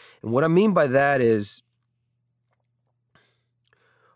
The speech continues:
when you follow these steps and you come to the point where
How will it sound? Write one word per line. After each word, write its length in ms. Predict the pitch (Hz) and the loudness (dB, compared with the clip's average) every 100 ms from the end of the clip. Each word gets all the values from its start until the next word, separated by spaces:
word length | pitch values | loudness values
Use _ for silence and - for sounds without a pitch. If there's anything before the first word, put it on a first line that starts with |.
| _ _ _ _ _ _ _ _ | _ _ _ _ _ _ _ _
when 220 | - 151 | -4 0
you 80 | 233 | 2
follow 320 | 240 208 202 | 2 2 2
these 180 | 180 139 | 2 0
steps 460 | - - 147 143 - | -2 -2 0 0 -2
and 120 | 127 | -6
you 60 | 120 | -4
come 280 | - 180 | -4 -4
to 100 | 175 | -4
the 100 | 156 | -6
point 440 | 127 - 147 143 - | -6 -2 0 0 -2
where 460 | 120 127 120 113 | 0 2 2 0